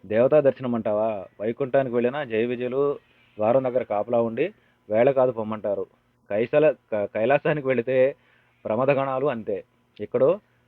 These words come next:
పశుపక్షాదులతో సహా ఎప్పుడూ ఎవరికి ఏ ఆటంకం పెట్టకూడదని ఒకటే శాసనం. చక్రవర్తి శాసనానికైనా తిరుగుందేమో గాని దీనికి తిరుగులేదు.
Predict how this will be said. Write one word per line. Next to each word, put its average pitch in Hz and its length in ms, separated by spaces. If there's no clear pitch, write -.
పశుపక్షాదులతో 131 920
సహా 135 300
ఎప్పుడూ 131 480
ఎవరికి 117 420
ఏ 107 120
ఆటంకం 117 580
పెట్టకూడదని 113 520
ఒకటే 123 340
శాసనం. 107 440
చక్రవర్తి 151 420
శాసనానికైనా 135 760
తిరుగుందేమో 123 840
గాని 113 360
దీనికి 104 280
తిరుగులేదు. 104 460